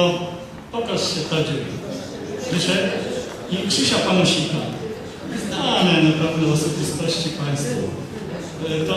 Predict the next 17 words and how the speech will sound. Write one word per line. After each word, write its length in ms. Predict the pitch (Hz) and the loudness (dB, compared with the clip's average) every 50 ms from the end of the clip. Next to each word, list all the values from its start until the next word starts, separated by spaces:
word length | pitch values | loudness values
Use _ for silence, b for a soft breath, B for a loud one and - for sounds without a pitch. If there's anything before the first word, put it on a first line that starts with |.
| 185 190 202 | 2 2 2
oni, 220 | 214 208 208 208 | 2 2 2 2
e, 460 | 208 208 - - 190 190 190 190 180 175 | 2 2 0 0 -2 0 0 -2 -2 -2
w 180 | - - - | -4 -4 -4
pierwszym 560 | 196 202 208 208 196 190 185 185 185 185 180 170 - | -2 -2 0 0 2 2 4 4 4 4 2 2 0
dziesięcioleciu, 840 | 180 180 - - 185 175 180 180 175 170 175 180 170 175 - 170 165 | -2 -2 0 0 0 2 2 2 2 2 2 2 0 0 0 0 0
e, 640 | 165 160 160 160 - - - 160 165 160 156 151 160 | 0 -2 -2 -4 -6 -8 -6 -4 -2 -2 -2 -2 -2
tworzyli 480 | - - 160 156 151 156 147 135 151 - - | -2 -2 0 0 2 2 0 0 0 -4 -4
to 200 | 151 143 - 147 | -6 -8 -6 -6
pismo. 340 | 139 - - - 147 151 - - - - - - - - - - - | -8 -6 -4 -2 0 0 0 0 -4 -4 -8 -10 -10 -12 -12 -8 -6
Ja 100 | 175 170 | -4 -4
się 140 | 165 160 151 151 | -2 0 2 2
między 440 | 156 160 156 156 160 160 156 160 160 165 165 165 156 | 4 4 4 4 4 4 4 4 4 2 2 2 2
nich 320 | 151 156 156 - 156 151 - | 4 4 4 2 2 0 -2
wcisnąłem. 600 | - - - - - - 156 147 147 139 143 143 143 | -4 -4 -4 -6 -4 -4 -2 -2 -2 -2 -4 -4 -6
E, 1800 | 143 143 - - - - - - - - - - - - - - - - - - 170 156 160 165 156 160 160 156 156 156 - 170 156 - - | -8 -10 -12 -14 -14 -16 -16 -16 -16 -16 -16 -16 -14 -14 -14 -14 -14 -14 -12 -10 -8 -4 -2 -2 -2 -2 -2 -4 -6 -8 -8 -10 -10 -8 -6
pozwólcie 360 | - 185 185 247 254 247 254 226 | -4 -2 -2 -2 -2 -2 -2 -2
państwo, 380 | 240 233 226 233 226 226 233 | -2 0 -2 -2 -2 -2 -2